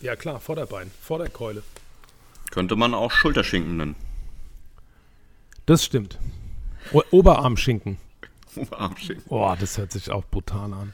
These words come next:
Speaker 2: <laughs>
Speaker 1: Äh, Form Vorderschinken.
Speaker 2: Nein, Vorform Vorderschinken.
Speaker 1: Vor-, vor-, Form Vorderschinken. Das sieht gut aus.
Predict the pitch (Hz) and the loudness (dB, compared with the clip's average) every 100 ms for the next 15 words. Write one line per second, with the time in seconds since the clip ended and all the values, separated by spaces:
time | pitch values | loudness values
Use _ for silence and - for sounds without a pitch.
0 | - - 104 - 98 - 101 - - - | -12 -6 -6 -4 -8 -6 -10 -10 -14 -16
1 | - - - 120 113 101 - - - - | -16 -12 -2 0 2 0 -2 -8 -10 -10
2 | - - - 139 143 180 190 196 196 - | -10 -10 6 6 8 0 0 -2 -6 -12
3 | - - - - - _ - - _ - | -20 -20 -20 -20 -20 _ -20 -20 _ -18
4 | - - 147 143 113 - 101 90 92 92 | -14 -2 2 4 2 -2 -6 -6 -12 -12
5 | - - - - 104 107 - - 143 139 | -14 -18 -12 -2 -2 -2 -6 0 0 -2
6 | - 92 92 90 - 90 82 - 78 - | -2 2 2 0 -2 -2 -2 -4 -8 -10
7 | - - - - - - - - - - | -20 -20 -20 -20 -20 -20 -20 -20 6 10
8 | - - - - - - - - - - | 10 8 -6 -16 -20 -14 -14 -8 -6 -6
9 | 135 - - - - - - - - - | -8 -10 -20 -20 -20 -20 -20 -20 -20 -20
10 | - - - - - - - - 151 143 | -20 -14 -12 -12 -14 -12 0 2 2 -4
11 | 143 135 120 - - - - 131 - - | -4 -6 -10 -16 -20 -16 -14 -12 -14 -16
12 | - - - - - - - - - - | -18 -18 -18 -18 -18 -20 -20 -20 -20 -20
13 | - - - - - - - - 127 117 | -20 -20 -20 -20 -20 -20 -20 -2 0 0
14 | 110 101 110 101 - 92 147 - 165 - | -2 -4 -6 -8 -10 -4 -4 -2 -4 -4
15 | 156 - 95 92 - | -6 -6 -6 -8 -12